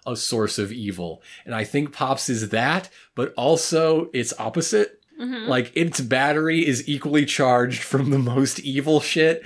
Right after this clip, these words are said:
Speaker 1: and the only good stuff to ever happen in this <laughs> town.
Speaker 2: Yeah.
Speaker 1: So it does kind of make sense that, that this would be the nexus of the battle, that this is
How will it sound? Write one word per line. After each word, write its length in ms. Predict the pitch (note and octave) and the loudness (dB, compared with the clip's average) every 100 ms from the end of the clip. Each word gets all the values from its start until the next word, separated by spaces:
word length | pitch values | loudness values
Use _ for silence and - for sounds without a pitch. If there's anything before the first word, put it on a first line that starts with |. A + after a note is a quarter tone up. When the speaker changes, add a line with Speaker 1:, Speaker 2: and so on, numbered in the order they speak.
| - - | -14 -8
Speaker 1:
and 180 | D3+ D3 | -4 -2
the 160 | D3 - | -2 0
only 360 | C#3 C#3 C#3 | 2 4 4
good 360 | B2 G#2+ B2+ C3 | 2 2 2 2
stuff 340 | - C#3 D3 - | 0 2 2 2
to 120 | C3 | -2
ever 220 | B2 C3 | 0 0
happen 360 | C3 A#2 E3 D#3+ | 2 0 0 0
in 100 | F3+ | 2
this 220 | F3+ - | 2 0
<laughs> 60 | - | -4
town. 220 | F#4 G#4 A#4 B3+ | -4 0 -2 -2
Speaker 2:
Yeah. 300 | A3+ D#3+ - _ - - - | -4 -4 -8 _ -20 -18 -14
Speaker 1:
So 260 | - A#3+ C4 | -2 2 4
it 220 | C#4 - | 2 0
does 320 | A#3+ C#4 C4 | 2 4 2
kind 340 | A#3+ - A3+ B3+ | -2 -2 0 2
of 80 | A#3 | 2
make 260 | G#3+ A3 | 2 2
sense 440 | - G3+ G#3 F3 - | -2 0 2 2 0
that, 420 | E3+ D3+ C3+ - | 2 2 0 -4
that 320 | C#3+ D3+ D3+ | 2 2 2
this 280 | C#3 E3+ F3 | 2 2 2
would 220 | D#3 D3+ | 0 0
be 380 | C#3 D3+ D3+ C#3+ - - - | -2 -2 -2 -4 -12 -20 -14
the 180 | A#2+ B2+ | -2 0
nexus 540 | C#3 D#3+ F3 - E3+ - | 2 2 0 0 0 2
of 300 | D3+ C#3+ C3 | 2 2 0
the 120 | B2 | 0
battle, 520 | A#2+ C3+ C3+ G2+ F#2+ | 0 0 0 0 0
that 260 | G2+ G2+ - | 0 -2 2
this 240 | C#3 C#3 | 0 0
is 640 | C#3 B2 A#2 A2+ G#2+ - | -2 -2 -2 -4 -4 -8